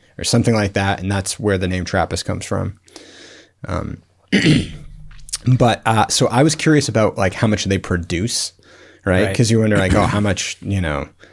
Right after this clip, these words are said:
Speaker 1: um, and they produce four hundred and seventy-five kiloliters a year.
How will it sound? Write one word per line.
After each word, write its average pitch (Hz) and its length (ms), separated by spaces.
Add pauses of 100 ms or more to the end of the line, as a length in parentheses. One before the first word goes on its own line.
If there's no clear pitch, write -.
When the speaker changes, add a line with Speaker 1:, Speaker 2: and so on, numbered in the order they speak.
(720)
Speaker 1:
um, 82 500 (120)
and 110 400
they 117 220
produce 127 580 (300)
four 139 300
hundred 131 240
and 117 200
seventy-five 107 840 (160)
kiloliters 95 1160 (220)
a - 80
year. 90 480